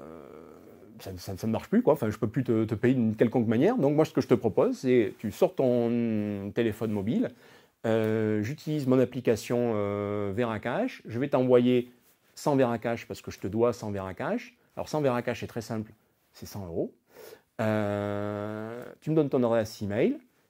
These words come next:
et je t'envoie ça. Maintenant, télécharge la fameuse application mobile, rentre, euh, ton même, ta même adresse, euh, email, complète ce qu'il y a à compléter et tu vas voir, tu as cent Veracash qui vont apparaître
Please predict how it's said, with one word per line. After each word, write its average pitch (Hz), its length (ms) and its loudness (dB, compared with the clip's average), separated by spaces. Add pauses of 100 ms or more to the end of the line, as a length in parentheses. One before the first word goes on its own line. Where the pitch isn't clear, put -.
(140)
et 208 80 6
je 208 80 -4
t'envoie 165 280 6
ça. 104 240 -8 (440)
Maintenant, 143 380 6
télécharge 131 560 2
la 104 80 -2
fameuse 110 280 -2
application 101 480 -8
mobile, 127 440 0 (840)
rentre, 123 380 0
euh, 107 260 6
ton 120 140 2
même, 139 380 4
ta 113 80 0
même 139 140 0
adresse, 113 380 -2
euh, 98 200 0
email, 120 480 2 (340)
complète 127 320 4
ce - 80 -16
qu'il - 80 0
y - 20 4
a 113 40 4
à 113 40 2
compléter 113 600 0
et 143 40 -4
tu 113 120 -2
vas 98 40 2
voir, 123 260 4 (320)
tu 117 120 -2
as 104 60 2
cent 156 180 -2
Veracash 135 560 0
qui 135 140 -6
vont 127 160 2
apparaître 110 560 0